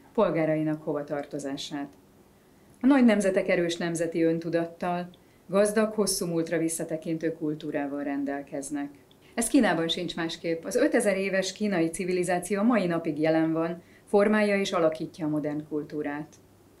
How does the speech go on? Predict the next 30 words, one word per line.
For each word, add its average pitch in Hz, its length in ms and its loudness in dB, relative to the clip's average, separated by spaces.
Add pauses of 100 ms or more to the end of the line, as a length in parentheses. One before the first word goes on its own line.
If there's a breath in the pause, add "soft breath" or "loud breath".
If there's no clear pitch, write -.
(420 soft breath)
Xi - 200 2
Jinping 240 340 4
államelnök 190 560 0
június 175 360 -2
másodikán 180 600 -6
a 196 100 -6
kulturális 170 540 0
örökségről 175 600 -2
és 175 140 -2
fejlődésről 160 680 0
szóló 165 340 -2
pekingi 165 440 -4
szemináriumon 156 840 -2
tartott 160 380 -6
beszédében 170 800 -4 (400 loud breath)
külön 233 260 4
hangsúlyozta, 214 600 2
hogy 202 160 0
egy 190 120 -2
kulturálisan 175 680 0
erős 165 280 0
ország 156 400 -2
az 156 100 -6
alapja 165 560 -2 (280 loud breath)
a 175 100 -8
kínai 185 380 4
nemzet 170 420 2
modern, 196 420 2
civilizációs 156 840 0
törekvéseinek. 143 1080 -6